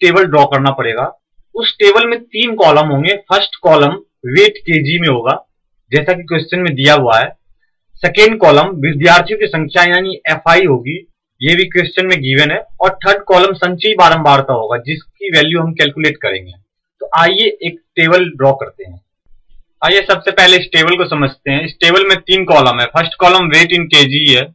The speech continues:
जो कि question में given है। Second column number of students है, यानी कि एफ़आई,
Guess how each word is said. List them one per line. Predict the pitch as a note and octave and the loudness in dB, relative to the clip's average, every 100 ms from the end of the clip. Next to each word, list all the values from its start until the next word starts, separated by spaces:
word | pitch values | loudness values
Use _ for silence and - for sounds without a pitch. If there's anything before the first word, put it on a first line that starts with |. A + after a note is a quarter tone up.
| _ _ _ - | _ _ _ -6
जो | C#3 | -4
कि | D#3+ | -2
question | D#3 D#3 - E3+ | -2 -2 0 -2
में | E3+ | 0
given | C#3+ C#3+ D3 | 0 2 2
है। | D3 E3+ _ _ _ _ D3 | 0 -2 _ _ _ _ -4
Second | D3 F#3+ F3+ | 0 0 2
column | F3+ F3+ | 2 2
number | E3 E3 F3 | 0 2 0
of | F3+ E3 | -2 -6
students | D#3+ D3+ D#3+ D#3+ - | -2 0 0 -2 0
है, | C#3 D#3 | 2 4
यानी | C3+ D3 | 2 2
कि | D3 | 0
एफ़आई, | C#3+ C#3 B2 B2 | 0 2 0 0